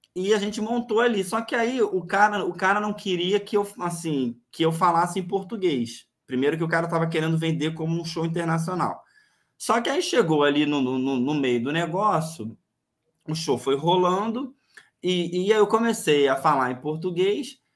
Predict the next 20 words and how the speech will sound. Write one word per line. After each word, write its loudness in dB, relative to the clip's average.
E -2
aí, 4
o... 2
nessa 2
época, 0
o -4
show -2
foi -2
todo -2
gravado 0
com 0
a 2
voz 0
do -10
Fábio, 0
todo, -2
todo, 0
todo -4
esse -8
repertório, -2